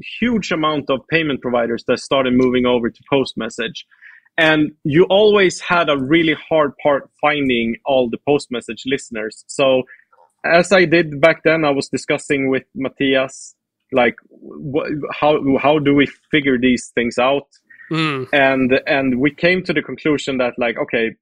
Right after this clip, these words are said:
Speaker 1: probably an extension. And then I sat down and wrote a bunch of, eh, like, you know, inside iframes deep, you know, uh,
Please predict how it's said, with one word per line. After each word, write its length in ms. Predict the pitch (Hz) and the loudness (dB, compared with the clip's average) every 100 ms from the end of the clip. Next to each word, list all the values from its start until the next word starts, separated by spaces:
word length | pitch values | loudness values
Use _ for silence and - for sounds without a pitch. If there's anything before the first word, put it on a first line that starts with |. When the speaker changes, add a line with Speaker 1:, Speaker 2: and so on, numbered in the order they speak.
| _ | _
Speaker 1:
probably 420 | 151 151 143 135 | 0 2 2 0
an 120 | 131 | -2
extension. 600 | 117 - 135 131 - 107 107 | -4 -2 -2 -2 -6 -10 -8
And 180 | 131 139 | -4 0
then 380 | 151 180 180 180 _ _ - | 2 2 -2 -6 _ _ 0
I 120 | 156 | 0
sat 380 | - 185 170 - | 2 2 2 2
down 440 | 160 156 147 135 - | 2 2 0 -2 -2
and 340 | 151 135 127 | -4 -2 -2
wrote 300 | 127 160 151 - _ | 0 2 0 -4 _
a 60 | 147 | -2
bunch 360 | 127 131 120 | 0 -2 -2
of, 280 | 131 117 110 - _ _ _ | -2 -4 -6 -16 _ _ _
eh, 80 | 147 | -6
like, 360 | 127 127 120 - _ _ _ _ _ _ | -2 0 -2 -4 _ _ _ _ _ _
you 140 | 143 | -4
know, 200 | 127 120 - | -2 -2 0
inside 460 | 160 156 165 151 | -2 0 2 2
iframes 600 | 139 156 143 151 139 131 123 | 4 2 2 2 2 0 -2
deep, 260 | 123 143 135 | 2 2 0
you 180 | 147 160 | -6 -2
know, 220 | 160 143 139 - _ _ | 0 -2 -4 -10 _ _
uh, 180 | 151 139 | -2 -2